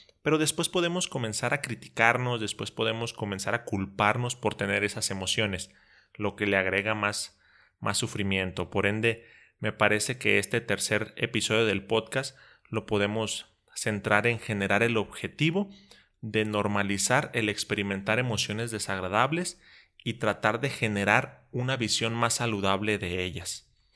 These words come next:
Porque podríamos comenzar entendiendo que,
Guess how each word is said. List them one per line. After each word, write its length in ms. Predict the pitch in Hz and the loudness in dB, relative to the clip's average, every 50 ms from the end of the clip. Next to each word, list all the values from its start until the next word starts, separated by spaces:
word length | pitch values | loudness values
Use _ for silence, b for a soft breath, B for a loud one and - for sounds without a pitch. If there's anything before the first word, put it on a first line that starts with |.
| B B B B B B B _ | B B B B B B B _
Porque 480 | - 135 131 123 127 127 131 139 135 135 | 0 2 2 2 2 0 0 2 2 2
podríamos 760 | 135 - 143 135 143 156 170 202 226 220 - - - - - _ - | 2 0 -2 0 0 -2 -2 0 0 0 0 -2 -2 -6 -16 _ -4
comenzar 600 | 139 131 127 120 117 113 - - 127 135 - - | -4 -2 -2 -2 -2 -2 -2 -2 -2 -2 -2 -4
entendiendo 760 | 147 147 143 147 - 120 113 107 110 117 117 127 127 147 143 - | -4 -4 -4 -2 -2 -2 -2 0 0 0 -2 0 -2 -4 -6 -2
que, 340 | - 123 107 98 98 B | -2 -2 -2 -2 -2 B